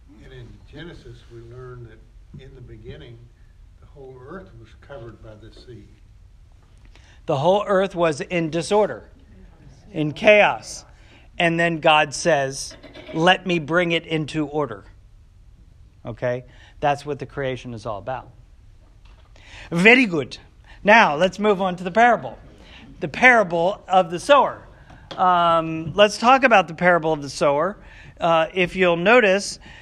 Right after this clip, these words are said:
Speaker 2: uh, Jesus is going to give us both the parable and then later he's going to give us the interpretation of the parable,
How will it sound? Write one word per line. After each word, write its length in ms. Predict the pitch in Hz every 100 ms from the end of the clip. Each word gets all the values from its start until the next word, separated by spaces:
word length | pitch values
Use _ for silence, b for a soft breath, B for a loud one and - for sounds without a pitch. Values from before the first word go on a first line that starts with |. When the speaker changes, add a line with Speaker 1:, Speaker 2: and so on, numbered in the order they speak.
| B -
Speaker 2:
uh, 160 | 165
Jesus 480 | 143 196 220 202 170
is 160 | 180 -
going 240 | 190 175
to 60 | 165
give 220 | 175 160
us 300 | 156 147 -
both 360 | - 185 190
the 80 | 160
parable 600 | - 233 233 185 147 151 156
and 180 | 160 160
then 220 | 185 180 156
later 300 | 180 185 160
he's 180 | 160 143
going 240 | 165 160
to 80 | 151
give 220 | 151 147
us 240 | 143 - B B B
the 160 | 180 175
interpretation 920 | 151 180 170 156 - 240 220 170 143
of 240 | 151 143
the 100 | 131
parable, 560 | 123 151 131 113 127